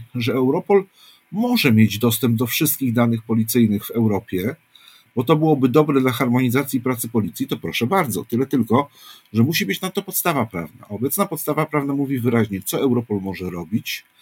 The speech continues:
jakie czynności może wykonywać, do jakich zasobów może mieć dostęp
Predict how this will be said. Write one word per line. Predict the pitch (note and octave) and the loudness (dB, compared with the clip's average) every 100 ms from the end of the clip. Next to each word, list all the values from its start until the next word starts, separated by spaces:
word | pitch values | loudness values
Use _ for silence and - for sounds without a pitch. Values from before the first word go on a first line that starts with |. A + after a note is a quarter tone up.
| - _ - | -20 _ -6
jakie | A#2+ E3 | -2 0
czynności | C#3+ C3+ A#2+ A#2+ | 0 -2 -2 0
może | A2 G#2 | 0 0
wykonywać, | G2+ F#2 F2+ E2+ B2+ - D#3 F3 _ - - - _ - | -6 -6 -6 -4 -4 -4 -6 -6 _ -20 -20 -20 _ 2
do | |
jakich | C3 C#3 C#3 | 2 2 0
zasobów | C3+ D#3+ D#3 D3 | 0 -2 -4 -4
może | C3 C3 | -4 0
mieć | A#2 G2+ | 0 2
dostęp | G#2 F2+ - E3+ G3+ | 0 -2 -2 -2 -4